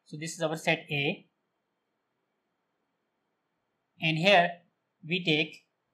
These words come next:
the elements of set B. Okay, now let us draw a correspondence between these two sets. So we can correspond, for example, the element A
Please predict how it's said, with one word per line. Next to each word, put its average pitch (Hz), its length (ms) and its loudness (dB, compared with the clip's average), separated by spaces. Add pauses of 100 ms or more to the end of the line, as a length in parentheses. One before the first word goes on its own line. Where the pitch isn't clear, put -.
(920)
the 170 140 -4
elements 170 420 0
of 151 200 6
set 147 260 0
B. 151 320 -6 (2500)
Okay, 220 140 0
now 240 140 6
let 214 200 6
us - 360 2 (200)
draw 190 400 10
a 190 100 8
correspondence 202 680 6
between 156 420 -2
these 156 180 -6
two 160 100 -6
sets. - 420 -6 (460)
So 180 140 -6
we 202 100 4
can 220 220 4
correspond, 196 600 10 (180)
for 170 100 8
example, 165 420 4 (600)
the 175 120 0
element 175 420 2
A 165 440 2